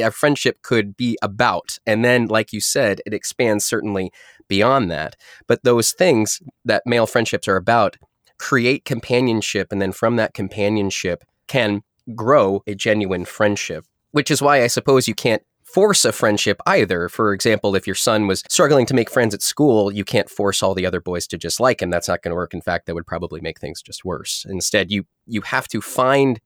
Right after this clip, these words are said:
things to cultivate, interests to cultivate, spaces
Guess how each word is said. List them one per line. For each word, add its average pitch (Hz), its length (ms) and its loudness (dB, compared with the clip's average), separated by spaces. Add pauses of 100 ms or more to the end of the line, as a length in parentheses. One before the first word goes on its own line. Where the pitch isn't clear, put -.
(140)
things 131 520 2
to 107 220 -4
cultivate, 95 640 -2
interests - 580 0
to 107 140 -6
cultivate, 87 760 -6 (360)
spaces 113 880 0